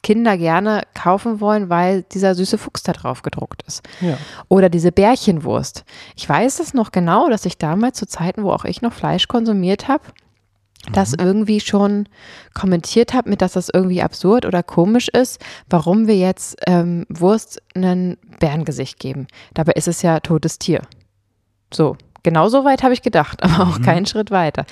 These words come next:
Speaker 2: Das ist schon
Speaker 1: Also ich
Speaker 2: ziemlich
Speaker 1: kann
Speaker 2: weit.
Speaker 1: um Gottes Willen jeden Menschen verstehen. Heute denke ich mir, egal ob, äh, da ein Bär draus gemacht wird, was natürlich noch, oder ein Bärchen,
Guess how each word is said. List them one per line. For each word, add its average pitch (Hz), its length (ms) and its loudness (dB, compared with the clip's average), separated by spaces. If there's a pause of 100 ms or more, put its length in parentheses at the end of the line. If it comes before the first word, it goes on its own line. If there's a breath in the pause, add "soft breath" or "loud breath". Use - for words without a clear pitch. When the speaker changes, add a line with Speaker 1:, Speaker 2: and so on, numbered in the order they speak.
(100)
Speaker 2:
Das 117 100 -8
ist - 40 -6
schon - 60 2
Speaker 1:
Also - 140 2
ich - 60 -4
Speaker 2:
ziemlich 143 420 2
Speaker 1:
kann - 20 -8
Speaker 2:
weit. 110 120 -2
Speaker 1:
um 180 180 2
Gottes 254 400 0
Willen 190 200 -2
jeden 214 340 0
Menschen 190 340 -2
verstehen. 190 480 2
Heute 185 260 4
denke 185 240 2
ich - 80 -8
mir, 185 220 2 (400 loud breath)
egal 185 340 2
ob, - 140 0 (280)
äh, 151 540 -6
da 165 140 2
ein 160 100 0
Bär 185 200 4
draus 156 260 -2
gemacht 156 280 -2
wird, - 80 -6
was 165 120 0
natürlich 165 240 -4
noch, 185 220 2
oder 147 180 2
ein 143 100 -2
Bärchen, 180 460 0